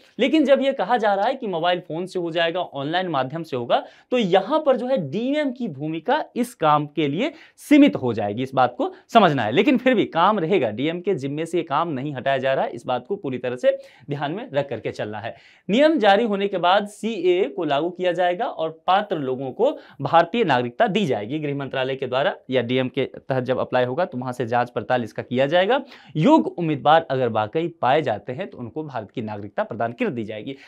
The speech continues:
अच्छा, यहाँ पर एक प्रश्न यूपीएससी पूछ सकता है कि यहाँ पर अगर भारत की नागरिकता किसी को दे दी जाएगी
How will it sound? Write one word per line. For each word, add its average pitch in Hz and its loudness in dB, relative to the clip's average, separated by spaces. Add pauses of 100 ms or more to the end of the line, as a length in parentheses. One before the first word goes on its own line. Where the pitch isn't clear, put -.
(120)
अच्छा, 247 0
यहाँ 269 2
पर 285 6
एक 247 0
प्रश्न 247 0
यूपीएससी 208 -2
पूछ 208 -12
सकता 139 -4
है 165 -2
कि 233 -8
यहाँ 170 -2
पर 214 -6
अगर 185 -2
भारत 147 -6
की 202 -4
नागरिकता 127 -2
किसी 175 -8
को 170 -6
दे 147 0
दी 147 -4
जाएगी 110 -6